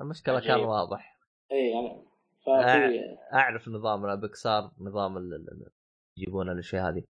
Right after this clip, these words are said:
Speaker 1: آه، في فيلم، آه، موجود من ضمن الأفضل أفلام الترشيحات، بس ما أدري إذا أحد فيكم شافه، اللي هو ليدي بيرد.
Speaker 3: آه، شفته.
Speaker 2: إيه، أنا
Speaker 3: شفته.
Speaker 2: شفته، شفته، ليدي Bird شفته.
Speaker 1: طيب،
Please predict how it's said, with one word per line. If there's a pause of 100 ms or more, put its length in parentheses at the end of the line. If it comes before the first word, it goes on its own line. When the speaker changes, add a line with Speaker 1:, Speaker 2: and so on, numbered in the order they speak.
(220)
Speaker 1:
آه، (380)
في (360)
فيلم، (440)
آه،
موجود
من
ضمن
الأفضل
أفلام
الترشيحات،
بس
ما
أدري
إذا
أحد
فيكم
شافه،
اللي
هو
ليدي
بيرد. (360)
Speaker 3:
آه،
شفته.
Speaker 2:
إيه،
أنا
Speaker 3:
شفته.
Speaker 2:
شفته،
شفته،
ليدي
Bird
شفته. (420)
Speaker 1:
طيب،